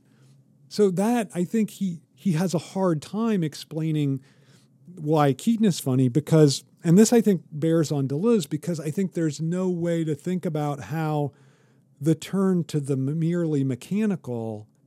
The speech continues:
itself, or the, sorry, the way in which the mechanical can itself go awry.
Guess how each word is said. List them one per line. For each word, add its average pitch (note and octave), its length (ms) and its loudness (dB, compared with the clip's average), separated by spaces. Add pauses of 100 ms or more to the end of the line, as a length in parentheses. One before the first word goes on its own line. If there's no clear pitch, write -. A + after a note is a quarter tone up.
(240)
itself, D3+ 720 -2
or D#3 160 4
the, C#3+ 240 -2
sorry, C3+ 260 -2
the C3+ 140 -4
way D#3+ 160 -2
in D#3+ 80 -2
which D3 280 -4 (280)
the D3 80 -2
mechanical D#3+ 680 -2
can C#3 200 -4
itself C#3 520 -6
go C#3+ 220 0
awry. A#2+ 560 -6